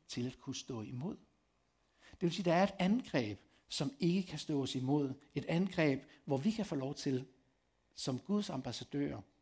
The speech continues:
for Guds rige, at stå i en kamp,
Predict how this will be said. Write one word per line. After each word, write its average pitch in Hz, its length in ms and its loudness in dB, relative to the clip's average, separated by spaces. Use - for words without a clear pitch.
for - 120 -12
Guds 180 440 -2
rige, 117 260 -2
at 135 80 -2
stå 170 380 0
i 147 60 -4
en 127 100 -2
kamp, - 440 -8